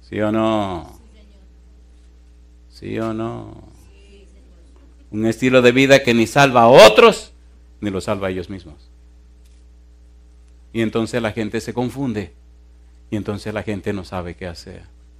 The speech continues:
"Arrepentíos", fue el mensaje. ¿Le tuvo miedo Juan el Bautista a Herodes?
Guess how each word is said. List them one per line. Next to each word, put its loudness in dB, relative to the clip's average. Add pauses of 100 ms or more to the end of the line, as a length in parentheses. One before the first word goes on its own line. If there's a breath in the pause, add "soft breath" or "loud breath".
(1120)
"Arrepentíos", 0 (280)
fue 0
el 0
mensaje. -4 (400)
¿Le 8
tuvo 4
miedo 4
Juan 4
el 2
Bautista 2
a 4
Herodes? 4